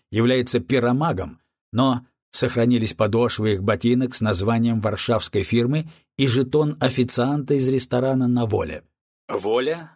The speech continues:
один из районов Варшавы. «Почему они напали на вас?»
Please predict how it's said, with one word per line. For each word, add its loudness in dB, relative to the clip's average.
один -2
из -6
районов -6
Варшавы. -6
«Почему 2
они 2
напали 0
на 2
вас?» -4